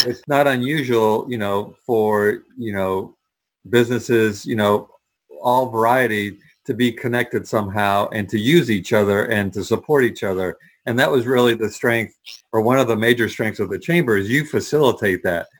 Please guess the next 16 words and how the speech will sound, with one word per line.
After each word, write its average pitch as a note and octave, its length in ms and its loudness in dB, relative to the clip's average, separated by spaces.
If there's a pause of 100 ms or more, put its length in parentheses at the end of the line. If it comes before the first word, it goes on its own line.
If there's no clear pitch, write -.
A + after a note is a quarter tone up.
(260)
the A2 100 -4
bringing, B2 380 -2
the G#2+ 100 -2
coming B2 360 -2
together A2 720 2 (320)
and, G#2 320 -2
and G2+ 200 -4
networking A#2 720 0
and F#2+ 140 -4
connecting A2+ 760 -2
obvious G#2+ 480 0
and A2 160 -6
not G#2+ 200 0
obvious G#2+ 340 0
partners. G2+ 720 -2 (420)
And, A2+ 320 -2